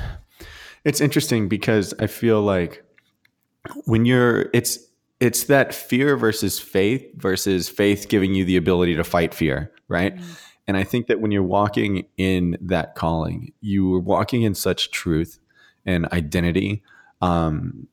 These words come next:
Speaker 1: that it can't help but spill over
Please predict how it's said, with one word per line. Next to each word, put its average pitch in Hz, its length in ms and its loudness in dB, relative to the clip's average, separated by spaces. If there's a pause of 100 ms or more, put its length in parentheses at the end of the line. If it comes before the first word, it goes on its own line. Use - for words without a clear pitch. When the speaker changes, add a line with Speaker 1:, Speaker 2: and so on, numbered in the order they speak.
(140)
Speaker 1:
that 101 500 -2 (1000)
it 107 200 -4
can't 120 280 0
help 104 320 -2
but - 140 2
spill 92 360 2
over 87 320 2